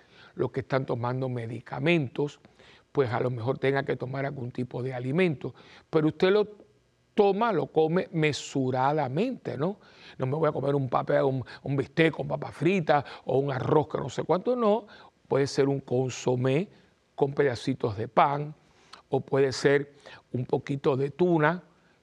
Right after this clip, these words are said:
con un pedazo de pan. O sea, algo que tenga en el estómago algo sólido para sus medicamentos, ¿no?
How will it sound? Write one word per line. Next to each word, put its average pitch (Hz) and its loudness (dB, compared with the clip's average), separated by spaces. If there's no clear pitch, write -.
con 127 -4
un 135 -4
pedazo 139 -2
de 131 -4
pan. 160 2
O - -6
sea, 135 -2
algo 202 2
que 165 0
tenga 139 2
en 143 0
el 151 2
estómago 170 2
algo 147 0
sólido 175 2
para 135 -4
sus - -8
medicamentos, 123 -4
¿no? 202 -2